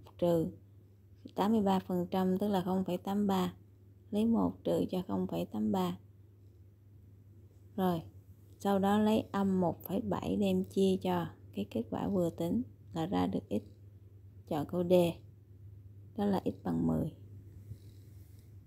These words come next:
Câu hai mươi, biết tỷ số phần trăm nước trong dưa chuột là chín mươi hai phẩy tám phần trăm. Vậy thì lượng nước trong chín,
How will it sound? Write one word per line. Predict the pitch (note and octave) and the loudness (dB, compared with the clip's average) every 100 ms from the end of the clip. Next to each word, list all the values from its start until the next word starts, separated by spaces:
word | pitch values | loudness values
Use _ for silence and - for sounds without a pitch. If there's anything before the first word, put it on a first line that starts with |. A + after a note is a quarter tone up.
| - - - - - - - - - - - - - - - - - - - - - - - - - - - - - - - - | -20 -20 -20 -20 -20 -20 -20 -20 -20 -20 -20 -20 -20 -20 -20 -20 -20 -20 -20 -20 -18 -18 -18 -20 -20 -20 -20 -20 -20 -20 -20 -4
Câu | A3+ | -2
hai | G#3+ A3 | 4 6
mươi, | A3 A3+ A3 G#3 - - | 8 8 6 2 -4 -6
biết | G#3 A3+ C#4 | 2 2 2
tỷ | - G3 | 0 0
số | G3 A3+ | 0 -2
phần | B3+ A3 F#3 F#3 | 0 2 0 2
trăm | G#3 G3+ G3+ G#3 - - - - - | 0 2 0 -2 -10 -20 -20 -20 2
nước | A3 A#3+ D4+ - | 10 10 10 2
trong | A3 G#3 G3+ | 0 2 6
dưa | G#3 G3+ | 4 4
chuột | - F3 E3 - | 0 0 0 -4
là | F3+ E3+ | -4 -4
chín | - G3 A#3 | -4 -2 2
mươi | B3 | 2
hai | G#3+ G3+ F#3+ | 2 2 -2
phẩy | F#3 E3+ F#3+ | -4 -6 -4
tám | G3+ A3+ | -2 -2
phần | B3 F3+ F#3+ | -2 -4 -2
trăm. | G3 F#3 - - - - - - | -2 -2 -6 -18 -20 -20 -18 -2
Vậy | F3 F#3 | 0 2
thì | F#3 | 2
lượng | F3+ F3+ - G3+ | 4 2 2 2
nước | G#3+ B3 C4 | 6 6 6
trong | A3+ G3+ G3 - | 0 2 -2 0
chín, | A#3 B3+ | 4 4